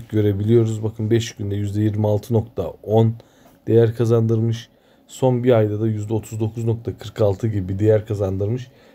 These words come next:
İşte Borsa İstanbul Gübre Fabrikası'ndan bu olağan dışı fiyatlara yönelik bir açıklama beklemiş. "Bize bildirmediğiniz bir durum var mı?" diye. O durum gelmediği için kısa süreli yine bir alım satım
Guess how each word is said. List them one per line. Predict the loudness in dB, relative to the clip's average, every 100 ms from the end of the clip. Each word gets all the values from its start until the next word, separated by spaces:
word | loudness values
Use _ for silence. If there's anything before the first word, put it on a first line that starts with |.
| _
İşte | -12 0 2 2 2
Borsa | 2 0 -6
İstanbul | -6 -2 2 2 2 -2 0
Gübre | 2 2
Fabrikası'ndan | 4 0 0 -4 -6 -2 -2 -2
bu | -4 0
olağan | 4 4 4
dışı | 0 -6 -10
fiyatlara | -2 -2 -2 -4 2 2 0 -6
yönelik | -8 -4 -2 -4 -6 _ _ _ _ _
bir | -4
açıklama | -2 -4 2 2 4
beklemiş. | 0 -2 -8 -8 -14 -10
"Bize | -2 -2 -2
bildirmediğiniz | -4 0 2 0 0 -2 -2 -4
bir |
durum | -4 -2 0
var | 2 2
mı?" | 0 -2
diye. | -2 -4 -20 _ -10
O | -6
durum | 0 2 4
gelmediği | 4 2 0 -2 -4
için | -6 -8 -12 -14 _ _ _ _
kısa | -2 -2
süreli | 0 2 2 2
yine | -2 -2 -2
bir | -6 -6
alım | -4 -4 -2
satım | -4 -6 -6